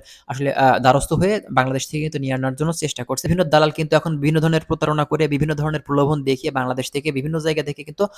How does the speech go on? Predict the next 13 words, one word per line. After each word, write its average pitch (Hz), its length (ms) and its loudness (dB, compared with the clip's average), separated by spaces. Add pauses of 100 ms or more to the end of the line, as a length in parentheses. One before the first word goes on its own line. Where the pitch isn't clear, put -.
(200)
শ্রমিক 175 360 2
আনার 151 240 6
অবৈধভাবে 160 580 4
কিন্তু 160 200 -2
চেষ্টা 110 300 -8
করছে। - 200 -8 (160)
অবৈধভাবে 165 720 8
মানে 139 220 2
কি? - 160 -14 (100)
অবৈধভাবে 156 640 4
মানে 175 200 -2
হচ্ছে 180 280 -2 (400)
বর্তমানে 170 460 4